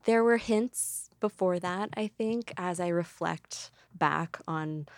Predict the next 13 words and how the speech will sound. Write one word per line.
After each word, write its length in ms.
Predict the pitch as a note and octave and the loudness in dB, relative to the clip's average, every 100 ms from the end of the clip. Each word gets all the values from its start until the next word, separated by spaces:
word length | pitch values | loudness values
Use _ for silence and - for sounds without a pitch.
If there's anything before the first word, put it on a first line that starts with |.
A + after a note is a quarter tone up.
| - _ - | -20 _ -8
my 120 | D#3 | -6
childhood 580 | D3+ G#3 G#3 G3+ G#3 G3 | -2 0 2 2 2 2
and 120 | E3+ | 0
upbringing 640 | E3 - F#3 F3+ F3+ F3 | -4 -4 -2 0 0 -2
and 100 | E3 | -4
things 220 | D3+ E3 D#3+ | -2 -2 -2
that 100 | D#3+ | -4
I 100 | D#3 | -4
was 180 | D3+ - | -6 -4
interested 520 | E3+ E3 E3+ - G3 | -4 -4 -6 -4 -2
in 280 | G3+ G#3 G#3+ - _ | 0 0 -2 -6 _
then. 460 | E3 D#3+ F3+ A#3+ B3+ - - - - _ _ _ _ _ _ _ G3 - | -2 0 0 -2 -4 -14 -20 -20 -20 _ _ _ _ _ _ _ -8 2
But 640 | G#3 G#3 G3+ - - | 4 6 4 2 -4